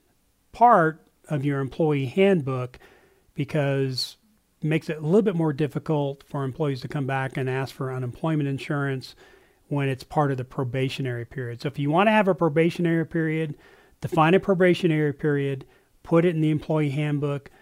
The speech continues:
and make sure you communicate that to your employee when you hire them, that there's a probationary period of ninety days.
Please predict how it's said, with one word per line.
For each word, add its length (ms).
and 100
make 200
sure 120
you 120
communicate 720
that 360
to 100
your 180
employee 380
when 140
you 100
hire 300
them, 220
that 160
there's 160
a 40
probationary 720
period 300
of 80
ninety 340
days. 540